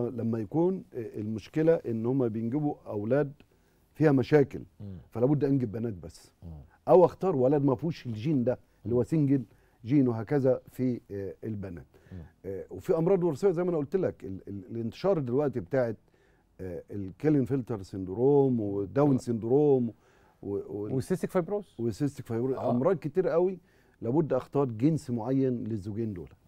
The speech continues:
Speaker 2: مهم. إيه، مين اللي بيحدد بالظبط؟ آه، يعني مي-، آه،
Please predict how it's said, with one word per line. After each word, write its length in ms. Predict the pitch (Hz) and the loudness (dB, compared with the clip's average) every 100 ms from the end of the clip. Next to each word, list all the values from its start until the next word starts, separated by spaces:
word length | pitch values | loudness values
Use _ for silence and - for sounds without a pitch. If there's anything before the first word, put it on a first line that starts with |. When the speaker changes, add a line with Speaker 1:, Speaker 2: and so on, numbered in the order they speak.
| 101 | -16
Speaker 2:
مهم. 260 | 90 92 - _ _ _ - | -12 -14 -16 _ _ _ -4
إيه، 160 | 131 127 | -4 -2
مين 220 | 139 202 330 | -2 -2 -2
اللي 100 | 349 | -4
بيحدد 600 | 254 - - 143 123 101 | -6 -8 -6 -6 -8 -12
بالظبط؟ 560 | 98 - 110 _ - | -10 -8 -8 _ -20
آه، 260 | 120 - - - | -16 -14 -14 -12
يعني 200 | 95 85 | -12 -8
مي-، 280 | 123 151 | -6 -2
آه، 80 | 127 | -2